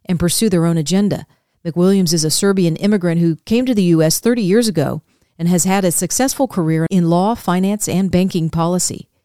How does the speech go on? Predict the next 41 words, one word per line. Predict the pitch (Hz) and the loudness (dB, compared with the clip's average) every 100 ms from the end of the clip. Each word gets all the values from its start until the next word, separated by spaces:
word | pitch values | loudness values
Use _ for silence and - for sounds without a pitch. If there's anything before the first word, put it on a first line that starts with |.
| _ _ | _ _
Doctor | 240 247 247 | 0 2 4
Robert | 247 262 294 | 4 4 2
Malone | 247 247 254 240 | 2 4 4 2
is | - | 0
speaking | - 226 214 208 | 0 0 0 2
out | 220 | 2
about | 208 202 190 | 2 2 2
his | 180 170 - | 2 0 -2
permanent | - 247 262 277 254 - | -6 -2 0 0 -2 -2
censorship | - 240 233 214 - 180 - | -2 -2 -2 -2 -2 -4 -4
from | 190 190 | -4 -4
Twitter. | - 233 226 - - _ 165 | 0 2 2 -2 -8 _ 0
Malone | 175 196 | 4 4
recently | 180 208 226 185 170 | 4 2 0 -2 -2
spent | - - 175 - _ - | -2 -2 -2 -2 _ -6
three | 196 269 262 | 2 2 2
hours | 180 214 180 156 | 2 2 2 2
on | 165 | 0
the | |
Joe | 156 190 | 2 2
Rogan | 202 196 175 151 | 4 2 0 -2
podcast | 190 202 165 165 - | -2 -2 -2 -2 -2
covering | 190 185 170 | -2 -2 -2
a | 165 | -2
range | 180 226 240 | 0 0 -2
of | - | -2
topics | 180 135 170 - | -2 -2 -4 -2
related | 170 175 165 | 0 2 0
to | 147 | -2
covid | 185 170 165 | -2 0 0
nineteen, | 156 139 - 226 220 220 _ - | -2 -4 -2 0 0 -2 _ 0
big | 202 | 0
pharmaceutical | 180 202 175 - 175 170 - | 0 0 2 2 2 0 -2
companies, | 220 220 147 151 175 - _ - | -2 -2 -2 -4 -4 -6 _ -4
the | |
vaccines, | 170 196 196 - 240 165 180 185 _ _ - | 0 0 0 -2 0 0 -2 -4 _ _ 0
and | 190 170 | 2 2
the | |
concerted | - 185 - 247 208 | 0 -2 0 0 2
effort | 196 240 - 185 | 2 0 -2 -6
by | 170 170 165 | -2 -2 -2